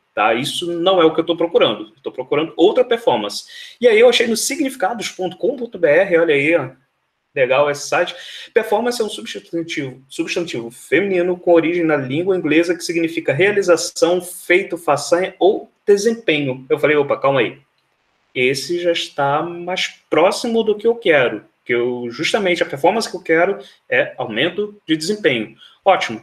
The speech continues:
então vamos lá. O que é que é desempenho? No mundo dos mecanismos motorizados, como, por exemplo, um automóvel, a performance corresponde à capacidade de alcançar o resultado desejado com eficiência. Então,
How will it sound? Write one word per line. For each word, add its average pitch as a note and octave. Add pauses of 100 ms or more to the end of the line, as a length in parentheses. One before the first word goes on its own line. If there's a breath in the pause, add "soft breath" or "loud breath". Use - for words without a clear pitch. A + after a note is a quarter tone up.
então F3
vamos F#3+
lá. C#3+
O E3
que -
é D4
que D4
é C4
desempenho? G3+ (840 loud breath)
No B3+
mundo C4+
dos F3
mecanismos E3
motorizados, C#3+ (140)
como, C3
por A#2+
exemplo, A2+
um A2+
automóvel, B2
a C#3+
performance G3
corresponde E3
à -
capacidade F3
de F#3+
alcançar F#3+
o F3
resultado E3 (120)
desejado C#3+ (220)
com G3
eficiência. F3
Então, D#3+